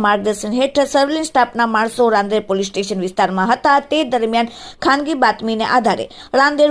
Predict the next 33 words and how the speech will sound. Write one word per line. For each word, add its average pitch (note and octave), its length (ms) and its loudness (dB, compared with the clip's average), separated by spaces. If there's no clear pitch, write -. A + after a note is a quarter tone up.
ગુલશન B3+ 400 -2
ચેમ્બર્સ A#3 340 0
કબૂતરખાના A#3 720 -2
મકાન G#3 320 -2
નંબર G3+ 280 0
એકસો F#3+ 180 -2
ત્રણમાં C#4 460 0
કેટલાક C#4+ 280 -6
ઈસમો B3+ 300 0
ગોળ C4+ 260 6
કુંડારુવાળી A#3 800 2
ગંજીપાની B3+ 640 -2
રૂપિયાની A3 500 -2
પૈસાની F#3+ 480 -4
હારજીતનો A#3+ 540 -2
જુગાર G#3 260 0
રમી G3+ 300 -4
રહ્યા C#3 280 -4
છે F#3+ 100 -4
અને F#3+ 220 -2
હાલમાં C4+ 360 2
જુગાર A#3 220 2
ચાલુ B3 340 0
છે. C4 100 2
તેથી C4 280 0
પોલીસે A#3 320 2
તાત્કાલિક D4+ 480 0
ત્યાં A#3+ 240 2
રેડ D4 260 6
પાડીને G3 400 0
ત્યાંથી D4 340 0
પાંચ C#4+ 320 0
જુગારીઓને A#3 500 2